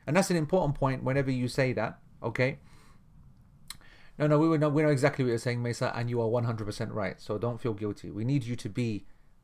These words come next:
that, yani, guard, okay, Mesa? We need that. Don't worry. We need a quarterback. So, um, 'cause I'm all Super Bowl guy now. I'm, I'm, I'm American sports, yani, w-, w-, Rams,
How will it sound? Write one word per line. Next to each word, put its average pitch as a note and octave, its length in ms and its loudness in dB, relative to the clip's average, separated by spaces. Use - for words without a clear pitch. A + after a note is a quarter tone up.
that, A2+ 300 -2
yani, G#2 380 -4
guard, G2 400 -4
okay, A2 220 -6
Mesa? A2+ 360 -6
We G#2 120 -8
need G#2+ 240 -4
that. F#2+ 200 -6
Don't A2 140 -2
worry. F#2 240 -4
We A#2+ 80 -6
need B2 120 0
a A2 40 -2
quarterback. F#2+ 600 -2
So, - 120 -10
um, A#2 100 -4
'cause A#2 180 -4
I'm A#2 140 -2
all A#2+ 100 -4
Super - 260 -8
Bowl G2 220 -2
guy G2 240 -4
now. F2+ 180 -8
I'm, F2+ 100 -8
I'm, F#2+ 240 -10
I'm F#2+ 180 -8
American G2+ 440 -8
sports, - 400 -10
yani, F#2 240 -8
w-, C#2+ 220 -12
w-, D2+ 160 -14
Rams, G2 520 -6